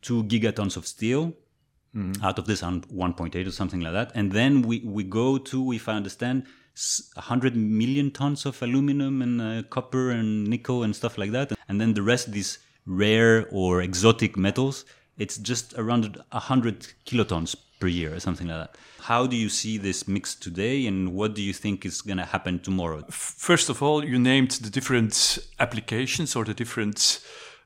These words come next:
Speaker 2: uh, things we need for the
Speaker 1: Mm.
Speaker 2: clean energy transition. But I, I, I, I really wanted to stress here, especially for this podcast,
Speaker 1: Yeah, yeah.
Speaker 2: that for this transition towards, uh, electrical mobility,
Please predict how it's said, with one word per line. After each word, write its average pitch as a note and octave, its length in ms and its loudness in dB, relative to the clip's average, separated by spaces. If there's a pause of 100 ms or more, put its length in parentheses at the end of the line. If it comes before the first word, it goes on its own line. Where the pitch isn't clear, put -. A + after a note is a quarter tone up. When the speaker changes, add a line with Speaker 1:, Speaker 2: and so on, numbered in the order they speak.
Speaker 2:
uh, G#2 280 0
things A2+ 280 0
we G#2+ 80 2
need A2+ 240 4
for G#2 680 4 (120)
the G#2+ 80 0
Speaker 1:
Mm. F#2+ 120 0
Speaker 2:
clean A2+ 260 6
energy A#2 380 0
transition. A#2+ 720 0 (340)
But B2+ 200 -2
I, B2+ 100 6
I, B2 200 2 (180)
I, A#2 280 2
I A2+ 60 -2
really C3 380 2
wanted A#2+ 400 -2
to A2+ 100 -6
stress - 720 -2 (100)
here, G#2+ 340 0
especially - 460 -4
for - 220 -4
this - 200 2
podcast, G2+ 640 0
Speaker 1:
Yeah, F#2+ 140 2
yeah. - 80 -4
Speaker 2:
that A2 500 2 (420)
for A2+ 380 4
this A2 360 2
transition A2+ 460 0
towards, G#2+ 920 2
uh, G2 560 0
electrical G#2 600 -4
mobility, D#3 840 -2